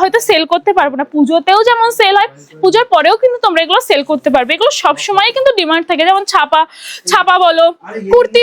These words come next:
বলো, নাইটি বলো, এই হ্যান্ডলুমের কালেকশন, যেগুলো সবসময়ই কিন্তু ডিমান্ডে থাকে। চলো, এরপর আরেকটা হ্যান্ডলুম দেখিয়ে দিচ্ছি, এগুলো মিনি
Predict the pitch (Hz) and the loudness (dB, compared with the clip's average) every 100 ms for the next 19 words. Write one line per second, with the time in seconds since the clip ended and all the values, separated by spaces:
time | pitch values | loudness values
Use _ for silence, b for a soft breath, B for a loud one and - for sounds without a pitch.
0 | 427 359 359 370 381 370 403 440 381 330 | 2 2 2 2 0 -2 0 0 2 2
1 | 330 349 - - 381 392 330 403 453 466 | 2 0 -2 -6 -4 -2 -2 -2 -2 -2
2 | 359 339 - 359 - B B - 539 587 | -4 -4 -4 -6 -6 B B 0 0 2
3 | 427 381 - 403 381 466 554 480 480 339 | 2 0 -2 0 0 0 -2 -2 -2 0
4 | 285 277 269 269 226 214 - - - - | -2 -2 -4 -4 -8 -14 -20 -16 -14 -16
5 | - - - 294 415 254 - B B 359 | -20 -20 -4 0 0 -2 -4 B B -4
6 | 440 453 453 330 359 415 381 392 370 370 | 0 0 0 0 -2 -2 -2 -2 -4 0
7 | 392 370 403 381 330 349 | 0 0 -2 -2 0 -2